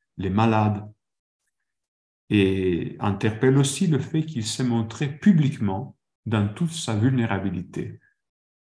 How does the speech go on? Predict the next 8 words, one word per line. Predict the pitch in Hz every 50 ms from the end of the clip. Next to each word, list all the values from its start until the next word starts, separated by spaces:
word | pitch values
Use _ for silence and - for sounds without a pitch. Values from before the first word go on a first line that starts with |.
| _ _ _ _ _ _ _ _ _ _ _ _ _ _ _ _ _ _ _ _ _ _ _ _ _ _ _ _ _ _ _ _ _ _ _ _ _ _ _ _ _ _ _ _ _ _ _ _ _ _ _ _ _ _ _ _
Voilà | - 113 139 170 202 185
les, | 175 156 139 120
les, | 110 107 107
les | 104 104 113 110
données | 104 110 107 117 131 135
que | 131 -
nous | 110 110 110 104 107
avons. | 101 95 87 101 113 151 180 175